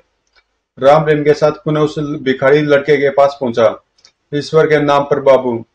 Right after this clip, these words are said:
तुम रामू हो ना? जोली राम,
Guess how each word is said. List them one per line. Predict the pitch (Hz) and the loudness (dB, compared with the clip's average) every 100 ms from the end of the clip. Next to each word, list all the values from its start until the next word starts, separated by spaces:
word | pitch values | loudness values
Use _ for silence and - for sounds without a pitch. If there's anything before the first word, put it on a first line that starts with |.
| _ _ _ _ | _ _ _ _
तुम | 151 156 | -4 2
रामू | 156 160 170 | 2 4 4
हो | 139 | 2
ना? | 147 185 180 _ _ _ _ _ _ - | 2 -2 -8 _ _ _ _ _ _ -10
जोली | 127 147 156 160 | 0 2 2 4
राम, | 151 156 170 | 4 2 -4